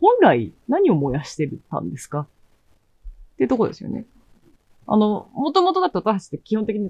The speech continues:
常に体温が、まあ、大体深部体温で三十七度ぐらいになるように、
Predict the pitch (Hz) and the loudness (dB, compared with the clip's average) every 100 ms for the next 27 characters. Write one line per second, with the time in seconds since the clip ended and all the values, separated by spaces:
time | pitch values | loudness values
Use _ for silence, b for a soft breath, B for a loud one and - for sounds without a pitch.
0 | - 233 160 - 190 170 135 131 147 139 | -6 -4 -4 -4 -4 -2 -4 -4 -4 -4
1 | - 190 165 143 135 135 135 - _ - | -4 -6 -4 -4 -4 -2 -2 -6 _ -8
2 | - 185 185 202 175 143 123 131 147 135 | 0 2 2 0 0 -2 -6 -4 -4 -4
3 | 135 147 147 147 143 131 143 135 131 131 | -4 -2 -2 -2 -2 -2 -4 -4 -4 -4
4 | 151 160 131 | 0 0 -2